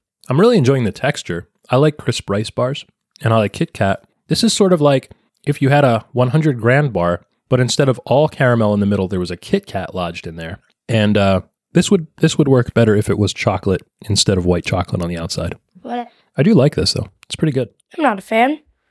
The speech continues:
Speaker 1: B minus for the Nestle Lion Caramel Blonde.
Speaker 2: I'll give it a C.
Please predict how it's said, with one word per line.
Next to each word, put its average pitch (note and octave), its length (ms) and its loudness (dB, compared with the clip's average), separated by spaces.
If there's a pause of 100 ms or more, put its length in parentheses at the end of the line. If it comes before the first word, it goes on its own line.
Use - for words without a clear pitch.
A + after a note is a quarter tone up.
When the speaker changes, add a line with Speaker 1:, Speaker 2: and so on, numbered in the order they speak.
(2500)
Speaker 1:
B E3+ 180 4
minus D#3+ 360 4
for - 160 0
the G2+ 100 2
Nestle A2 340 2
Lion G#2 360 2
Caramel G#2+ 480 2
Blonde. F#2+ 500 0 (3500)
Speaker 2:
I'll C#4+ 180 0
give D4+ 180 2
it D4 140 4
a B3+ 320 4
C. - 1300 -8